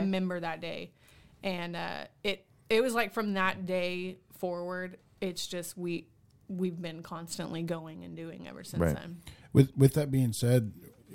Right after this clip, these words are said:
Speaker 3: what kind of emotions were you kind of experiencing when, when they kind of told you that? I mean, that's got, probably gotta be a lot of,
Speaker 1: Mm-hmm.
Speaker 3: uh, just something heavy to be put on you.
Speaker 1: For sure. I think that for a really long time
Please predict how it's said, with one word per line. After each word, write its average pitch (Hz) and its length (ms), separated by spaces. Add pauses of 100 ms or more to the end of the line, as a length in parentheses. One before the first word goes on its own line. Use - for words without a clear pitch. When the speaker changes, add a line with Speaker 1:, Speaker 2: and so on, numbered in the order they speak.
Speaker 3:
what 120 160
kind 147 200
of 113 400 (680)
emotions 107 720
were 104 120
you 101 140
kind 104 160
of 104 80
experiencing 101 540
when, 98 280 (160)
when 104 100
they 104 100
kind 101 200
of 90 80
told 104 260
you 95 60
that? 92 280 (300)
I 110 40
mean, 110 120
that's 107 180
got, - 160
probably 107 220
gotta 101 180
be 98 140
a 98 100
lot 92 220
of, 92 380 (200)
Speaker 1:
Mm-hmm. 196 320 (380)
Speaker 3:
uh, 110 100 (180)
just - 140
something 110 380
heavy 113 260
to 104 40
be 101 120
put 101 180
on 104 200
you. 95 160 (340)
Speaker 1:
For 220 140
sure. 233 420 (180)
I 214 120
think 302 320
that 202 340 (440)
for 214 260
a 196 60
really 190 280
long 196 260
time 185 500